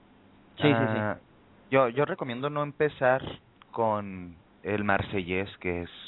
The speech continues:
Speaker 2: un tarot hermoso y que tiene la, finalmente una tradición más hermética,
Speaker 1: Ujú.
Speaker 2: eh, más tradicio-, más tradicional. Eh, yo casi siempre los seminarios cuando los comienzo,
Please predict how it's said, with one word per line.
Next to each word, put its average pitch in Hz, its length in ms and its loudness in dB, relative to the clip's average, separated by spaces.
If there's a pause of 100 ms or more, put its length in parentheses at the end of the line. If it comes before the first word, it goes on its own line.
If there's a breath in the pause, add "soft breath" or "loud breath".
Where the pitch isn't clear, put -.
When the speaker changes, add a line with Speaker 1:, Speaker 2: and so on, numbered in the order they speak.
(100)
Speaker 2:
un 95 280 -6
tarot 95 260 4
hermoso 92 760 0
y 90 120 -2
que 87 140 2
tiene 92 300 -2
la, 90 140 2 (100)
finalmente 104 540 0
una 107 280 0
tradición 101 760 -2
más 104 300 0
hermética, 107 720 -2 (560 soft breath)
Speaker 1:
Ujú. 139 220 2
Speaker 2:
eh, 135 100 2
más 95 260 0
tradicio-, 90 540 -2
más 98 300 2
tradicional. 92 840 0 (640 soft breath)
Eh, 107 340 4 (220)
yo 160 480 4
casi 180 200 -2
siempre 180 240 -2
los 180 140 0
seminarios 123 480 2
cuando 139 220 4
los 101 140 0
comienzo, 117 640 2